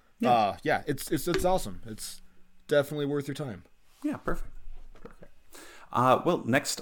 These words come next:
Speaker 1: on my list, uh, and I know we, we sort of talked about this before, so this will either be something that, uh,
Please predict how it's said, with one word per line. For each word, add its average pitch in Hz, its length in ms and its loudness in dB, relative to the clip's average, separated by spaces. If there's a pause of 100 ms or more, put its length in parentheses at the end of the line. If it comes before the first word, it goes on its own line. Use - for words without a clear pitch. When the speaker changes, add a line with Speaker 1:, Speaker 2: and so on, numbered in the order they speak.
Speaker 1:
on 110 500 4
my 143 300 4
list, 107 600 2
uh, 104 260 8
and 139 140 8
I 147 40 10
know 143 100 10
we, 120 260 6
we 107 260 4
sort - 200 0
of 95 80 2
talked 95 240 4
about 92 200 4
this 92 120 -6
before, 90 520 2 (200)
so - 200 -2
this 113 340 2
will 107 200 4
either 110 260 6
be 104 180 2
something 107 580 2 (320)
that, 92 400 4
uh, 90 380 2